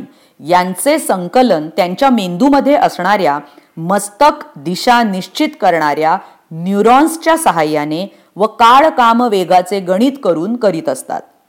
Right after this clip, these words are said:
पुढे ही प्रक्रिया सस्तन प्राण्यांपुरती मर्यादित नाही, तर पाठीचा कणा असणाऱ्या सर्वच प्राण्यांमध्ये घडते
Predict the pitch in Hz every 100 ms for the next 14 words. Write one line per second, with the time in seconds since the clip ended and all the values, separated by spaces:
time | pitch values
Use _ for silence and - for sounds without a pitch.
0 | _ _ _ - 247 302 277 320 - 277
1 | 285 277 277 277 196 - 294 320 277 214
2 | 214 220 226 214 240 220 160 160 185 190
3 | 214 170 143 156 196 151 - _ - 240
4 | 185 190 - _ - 190 190 - 302 311
5 | 320 320 190 190 - 160 185 170 160 196
6 | 208 202 185 240 269 277 214 190 190 190
7 | 185 196 156 151 160 190 170